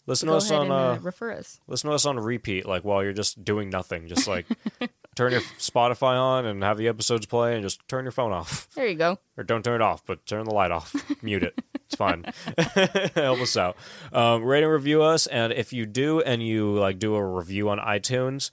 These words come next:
Speaker 1: send us an email at whoresoup at yahoo dot com, uh, with, like, review or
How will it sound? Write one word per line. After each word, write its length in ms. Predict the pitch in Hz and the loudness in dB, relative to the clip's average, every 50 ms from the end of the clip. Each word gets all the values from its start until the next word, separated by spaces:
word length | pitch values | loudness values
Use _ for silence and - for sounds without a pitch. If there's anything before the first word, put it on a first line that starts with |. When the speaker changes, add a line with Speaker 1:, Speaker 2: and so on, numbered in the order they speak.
| - - - _ | -12 -18 -20 _
Speaker 1:
send 300 | - - - 147 151 165 | -6 -2 0 0 2 2
us 140 | 185 175 - | 2 2 2
an 140 | 175 151 - | 0 -2 -4
email 360 | 151 143 143 131 120 107 101 | -6 -4 -2 0 2 2 2
at 160 | 95 98 - - | 2 0 -2 0
whoresoup 460 | 120 117 117 110 - - 131 120 - | 2 2 2 2 2 0 -2 -2 -4
at 80 | 117 | -2
yahoo 360 | 110 113 113 117 101 110 117 110 | 0 2 2 2 2 0 -2 0
dot 260 | 110 107 107 - - | 0 0 0 0 -4
com, 420 | - 117 107 107 120 139 151 170 | -4 -2 0 0 0 -2 -4 -4
uh, 280 | - - 117 104 101 95 | -4 0 2 2 2 2
with, 220 | 92 92 90 - | 2 -2 -4 -2
like, 140 | 101 95 87 | -4 -4 -4
review 560 | 90 90 85 85 95 98 107 113 117 117 117 117 | -4 -6 -6 -6 -6 -4 -2 -2 -2 0 0 0
or 600 | 117 117 - - 98 92 90 87 87 85 85 82 | 0 0 0 0 -2 -2 -2 -2 -2 -4 -6 -8